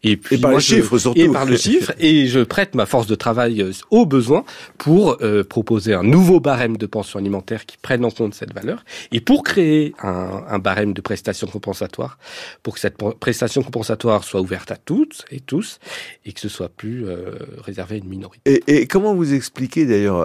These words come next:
Speaker 2: à, à, à ce propos, c'est que là on a parlé que des, que, que finalement d'une petite, euh, proportion des, des couples, pas ceux, ceux qui, euh, dans lesquels il y a un règlement financier. C'est pas le cas de tous les couples, euh, Béatrice Bouillon.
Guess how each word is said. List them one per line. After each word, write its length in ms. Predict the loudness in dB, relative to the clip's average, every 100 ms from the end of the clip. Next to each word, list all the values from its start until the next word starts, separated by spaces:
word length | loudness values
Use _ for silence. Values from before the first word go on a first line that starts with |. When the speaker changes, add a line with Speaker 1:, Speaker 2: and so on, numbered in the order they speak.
| -2
Speaker 2:
à, 380 | -4 -4 -4 -6
à, 40 | -10 -14
à 80 | -10
ce 140 | -6
propos, 400 | -6 -6 0 0
c'est 160 | 0 -2
que 100 | 0
là 160 | 2 2
on 140 | 0
a 80 | -2
parlé 340 | -2 -2 -2
que 120 | -2 -4
des, 240 | 0 -2
que, 260 | -2 -2 -2
que 160 | -4
finalement 340 | -6 -2 0 -2
d'une 280 | -2 -2 -4
petite, 760 | -6 -8 -8 -12 -12 -12 -4
euh, 420 | -2 0 -2 -6 -10
proportion 600 | -8 -6 -6 -8 -8 -6
des, 300 | -4 -4 -4
des 140 | -6 -10
couples, 460 | -10 -12 -14 -16
pas 200 | -10 -8 -8
ceux, 280 | -10 -8 -8
ceux 280 | -8 -6 -6
qui, 400 | -8 -8 -6 -4
euh, 180 | -4 -4
dans 120 | -8
lesquels 240 | -6 -4
il 60 | -2
y 40 |
a 60 | -6
un 40 |
règlement 400 | -6 -6 -6 -6
financier. 600 | -6 -8 -8 -10 -6 -6 -8 -18 -10
C'est 200 | -4 -2
pas 140 | 0
le 60 | -2
cas 140 | 0
de 100 | -2
tous 280 | -2 -6 -8
les 180 | -6 -6
couples, 440 | -6 -10 -10 -6
euh, 500 | -2 0 0 0 -2
Béatrice 380 | -2 -4 -2 -4
Bouillon. 340 | -2 -2 -2